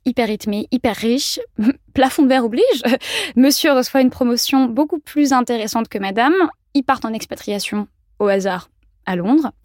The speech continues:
Et, euh, lorsqu'ils arrivent à Londres, euh, rien n'a été prévu pour la carrière de madame. Et en fait, elle se retrouve dans une posture qu'elle n'avait jamais envisagée de sa vie, qui est celle d'être femme au foyer et,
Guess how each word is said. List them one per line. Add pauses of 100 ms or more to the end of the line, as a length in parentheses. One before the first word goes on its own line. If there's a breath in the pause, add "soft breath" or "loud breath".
(460 loud breath)
Et,
euh,
lorsqu'ils
arrivent
à
Londres, (460 loud breath)
euh, (680)
rien
n'a
été
prévu (340)
pour
la
carrière
de
madame. (340)
Et
en
fait,
elle
se
retrouve
dans
une
posture (120)
qu'elle
n'avait (100)
jamais
envisagée
de
sa
vie, (440 loud breath)
qui
est
celle
d'être (160)
femme
au
foyer (880)
et,